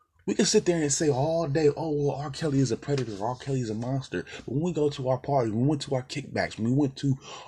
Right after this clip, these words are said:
our little cookouts, whether it be family or not, how often did you hear "Happy People" or "Step in the Name of Love"? That's my point. Don't sit out there and sit there, you,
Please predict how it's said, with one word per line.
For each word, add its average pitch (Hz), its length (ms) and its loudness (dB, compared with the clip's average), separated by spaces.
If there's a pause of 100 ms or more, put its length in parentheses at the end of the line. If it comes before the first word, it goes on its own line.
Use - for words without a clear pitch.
(120)
our 120 180 0
little 113 420 2
cookouts, - 600 -4
whether 95 240 2
it 90 80 -2
be 101 100 2
family 127 520 2
or 135 80 4
not, 143 280 -4 (600)
how - 140 -4
often 165 320 -2
did 139 140 2
you 131 60 6
hear 131 160 6
"Happy 127 280 -2
People" - 400 -8
or - 80 -10
"Step - 260 -4
in 101 40 -4
the 104 60 -2
Name 101 220 -2
of 98 60 -2
Love"? 90 200 -4
That's - 260 0
my 92 120 -6
point. - 340 -8 (540)
Don't 120 160 -2
sit - 160 2
out 151 140 -2
there 151 100 4
and 127 100 6
sit 131 160 0
there, 117 220 2
you, - 180 -4